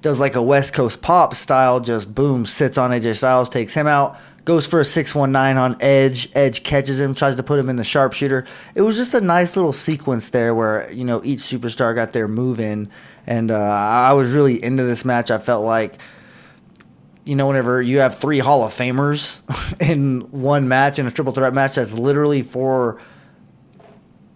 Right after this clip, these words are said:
something so prestigious as the World Heavyweight Championship, you know, whenever the stakes are this high, that's something that kept popping off to me throughout the match. I was like, "Man, we're really in this tournament. Like,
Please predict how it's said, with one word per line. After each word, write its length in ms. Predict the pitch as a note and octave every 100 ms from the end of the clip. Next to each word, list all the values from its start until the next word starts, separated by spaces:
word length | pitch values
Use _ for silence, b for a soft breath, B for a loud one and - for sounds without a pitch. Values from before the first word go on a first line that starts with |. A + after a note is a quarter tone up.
| _ -
something 500 | - E3+ E3 F3+ D#3
so 180 | - E3+
prestigious 520 | - C#3 D#3+ D#3+ D3
as 80 | D3
the 100 | B2
World 200 | C3+ C#3+
Heavyweight 280 | D3 C#3 A2+
Championship, 680 | A#2 A#2+ C#3+ C#3+ D#3+ D#3+ A#2+
you 80 |
know, 100 | C3
whenever 200 | D3+ C#3
the 120 | B2+ A#2+
stakes 400 | - C3+ C#3+ C3+
are 60 |
this 200 | B2 C3+
high, 400 | A#2 B2 D3 E3 - B B
that's 160 | C#3 E3
something 220 | G#3 D3+
that 120 | C3+
kept 200 | C3 C3
popping 280 | C#3 A#2+ C3+
off 140 | B2 -
to 80 |
me 140 | B2+ E3
throughout 220 | C#3+ A2+
the 60 | A2
match. 220 | C3+ C#3+
I 40 |
was 80 | G#2+
like, 120 | F#2+
"Man, 200 | G#2 C#3
we're 100 | C3
really 300 | B2+ A#2 A2+
in 120 | A#2
this 140 | A2+ -
tournament. 380 | A#2 D3+ C3+ G#2+
Like, 220 | G2+